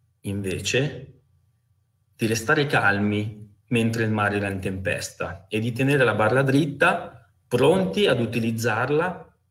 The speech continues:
pronti ad utilizzare il freno in cascina, chiamatelo come volete,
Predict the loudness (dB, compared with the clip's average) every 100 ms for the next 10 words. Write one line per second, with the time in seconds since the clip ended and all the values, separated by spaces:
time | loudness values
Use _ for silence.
0 | _ _ _ _ _ 2 2 4 0 0
1 | -2 -4 0 0 0 -2 -2 -2 -2 -2
2 | -4 -4 -4 -4 -4 -6 -6 -6 -6 -6
3 | -6 -2 0 0 0 -2 -2